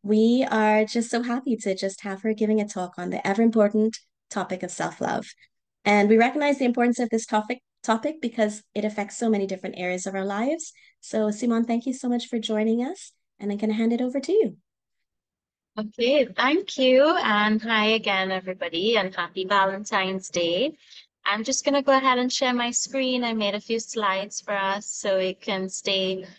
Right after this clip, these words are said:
Speaker 2: on time. We wanna be brief and concise, but I wanna give you a lot of information about this juicy topic of self-love, which is my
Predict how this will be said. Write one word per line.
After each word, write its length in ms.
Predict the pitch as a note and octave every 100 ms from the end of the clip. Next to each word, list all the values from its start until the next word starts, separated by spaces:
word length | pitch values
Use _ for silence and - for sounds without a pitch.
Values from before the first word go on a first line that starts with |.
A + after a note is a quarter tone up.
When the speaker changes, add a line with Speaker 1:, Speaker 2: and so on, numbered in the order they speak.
| -
Speaker 2:
on 200 | A3 A3
time. 420 | A#3+ A3 F3+ A#3+
We 140 | C4+
wanna 280 | G#3+ F#3+ F#3
be 500 | F#3 F#3+ F#3 F#3 F#3+ - _ _ _ _ -
brief 500 | A#3 B3 C#4 D4+ C#4
and 100 | A#3
concise, 680 | A3 G#3+ - G#3 G#3 C4+ -
but 140 | G#3
I 80 | G3
wanna 180 | F#3+ F#3+
give 180 | F#3
you 120 | F3+ F3
a 20 |
lot 220 | F3 F3
of 100 | E3+
information 720 | E3 D#3 E3+ D#3+ D3+ - E3+
about 460 | D#3+ D#3 D#3 D3+ -
this 340 | D#3 D#3 - - - - -
juicy 380 | C4 C#4 E4+
topic 480 | D#4 D#4 B3 A#3 A#3
of 140 | C4+ C4+
self-love, 1200 | C#4+ C#4+ D#4 B3 E3+ D#3+ D#3+ G#3+ A#4 C5+ - - _
which 180 | _ -
is 220 | F#3 -
my 200 | C4+ D#4+